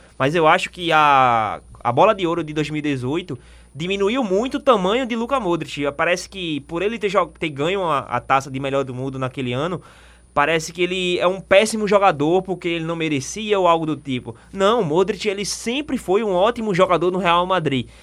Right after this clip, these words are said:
Teve a queda de, de desempenho da temporada dois mil e dezoito e dois mil e dezenove, que reforçou muito esse, essa crítica em cima dele, mas o, o que ele joga pro Real Madrid, a importância dele é muito grande.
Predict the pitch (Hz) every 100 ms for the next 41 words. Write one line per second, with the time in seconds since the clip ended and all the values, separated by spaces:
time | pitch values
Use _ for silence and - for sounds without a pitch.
0 | - - - 196 254 226 - 175 180 160
1 | 156 131 151 143 139 156 147 127 131 170
2 | 220 - _ _ _ - 151 151 156 151
3 | 147 147 143 143 151 151 139 139 135 147
4 | 147 147 151 135 135 170 180 160 180 160
5 | - 175 143 147 208 247 196 147 - -
6 | - - 143 143 - 160 147 135 131 -
7 | 175 - 165 214 220 185 160 175 160 131
8 | 135 196 196 185 147 - - - - _
9 | - 165 160 165 156 - 233 330 240 -
10 | 139 170 190 120 - _ _ - 143 147
11 | 143 151 143 120 135 156 165 160 156 175
12 | 247 180 165 220 180 196 240 208 147 156
13 | 131